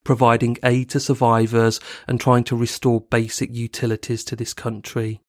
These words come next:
As a result, the adoption was put on hold. The family were disappointed. They'd made a loving connection with this little girl, but all they could do was wait until Haiti recovered from its traumatic ordeal.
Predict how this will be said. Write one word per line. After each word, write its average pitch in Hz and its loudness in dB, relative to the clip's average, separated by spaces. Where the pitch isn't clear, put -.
As 120 2
a 117 4
result, 120 4
the 120 0
adoption 117 -2
was 110 -4
put - -6
on 113 -2
hold. 107 -2
The 127 0
family 127 4
were 131 4
disappointed. 117 -2
They'd 131 2
made 127 4
a 123 0
loving 127 2
connection 123 -2
with 110 -4
this 113 -8
little 120 -4
girl, 110 0
but 120 0
all 139 8
they 143 6
could 143 -6
do 123 4
was 113 0
wait 113 0
until 123 0
Haiti 117 0
recovered 113 0
from 117 0
its - -10
traumatic 113 0
ordeal. 113 0